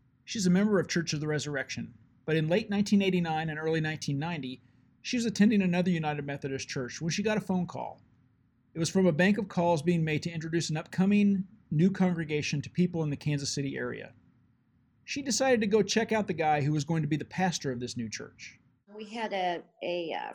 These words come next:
Speaker 2: freshman and a sixth grader. And so, um, we were going up to Asbury. And, uh, one Sunday afternoon, I picked up the phone and one of the local D Js, Darla J,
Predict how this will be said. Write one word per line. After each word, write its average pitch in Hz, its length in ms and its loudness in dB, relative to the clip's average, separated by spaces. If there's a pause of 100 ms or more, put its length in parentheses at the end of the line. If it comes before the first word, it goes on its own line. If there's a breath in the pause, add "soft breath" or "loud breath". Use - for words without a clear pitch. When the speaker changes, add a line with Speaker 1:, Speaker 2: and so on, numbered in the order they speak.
(120)
Speaker 2:
freshman 294 600 -2
and 214 160 -6
a 214 60 -4
sixth - 500 -8
grader. - 520 -8 (380 loud breath)
And 220 240 2
so, 202 760 4
um, 190 280 -2
we 190 100 -6
were 190 120 -4
going 208 240 -4
up 220 140 -6
to - 120 -6
Asbury. 196 920 -2 (440 loud breath)
And, 196 580 0 (140)
uh, 185 440 0
one 254 260 0
Sunday 294 440 -2
afternoon, 254 840 -2 (460)
I 214 80 2 (160)
picked 302 180 -2
up 269 160 -4
the 220 160 -12
phone 277 460 2 (140)
and 202 200 -2
one 233 140 0
of 233 80 -2
the 220 100 0
local 214 400 0
D 220 320 -2
Js, 165 440 2 (200)
Darla 226 500 4
J, 190 600 2